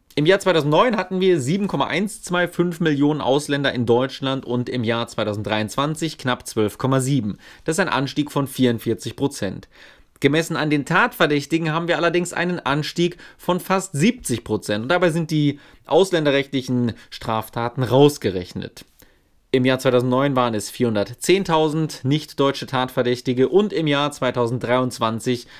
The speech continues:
waren es fast siebenhunderttausend nicht-deutsche Tatverdächtige. Egal, wie wir es drehen und wenden, egal aus welcher Perspektive wir uns diese Zahlen angucken,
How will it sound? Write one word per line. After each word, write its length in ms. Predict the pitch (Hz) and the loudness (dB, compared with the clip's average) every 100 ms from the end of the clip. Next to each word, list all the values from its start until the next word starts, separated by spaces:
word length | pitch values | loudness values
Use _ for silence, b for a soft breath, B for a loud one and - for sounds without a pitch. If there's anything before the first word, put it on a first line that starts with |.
| B | B
waren 300 | - 117 123 | -4 -2 0
es 120 | 131 - | -4 -2
fast 340 | 143 143 - b - | -2 -4 -10 b -8
siebenhunderttausend 1600 | 117 135 135 139 160 165 - - _ - 165 185 135 107 90 - | -2 0 0 0 2 2 0 -20 _ 0 4 6 4 0 -6 -6
nicht-deutsche 840 | 110 98 - - 98 92 - 90 - | -2 -2 -6 -2 -2 -2 -4 -6 -8
Tatverdächtige. 960 | - 104 92 - 92 87 - 101 - 107 _ _ - | -6 -6 -4 -6 -8 -8 -8 -8 -8 -12 _ _ 0
Egal, 480 | 170 180 233 254 175 | 2 4 6 4 2
wie 100 | 208 | 2
wir 140 | 208 | 2
es 100 | 170 | 2
drehen 340 | 139 131 170 165 | 0 2 2 2
und 160 | 139 | 2
wenden, 320 | 117 107 101 | 2 0 -2
egal 300 | 127 139 156 | -2 2 2
aus 140 | 156 127 | 2 2
welcher 260 | 170 196 | 0 0
Perspektive 640 | 190 165 - 143 170 160 143 | -2 -4 -4 -6 -2 0 0
wir 80 | |
uns 100 | 143 | 0
diese 220 | 135 127 123 | -2 -4 -2
Zahlen 300 | 123 120 113 | -2 -2 -2
angucken, 600 | 139 170 190 185 196 | -4 -2 -2 -2 -4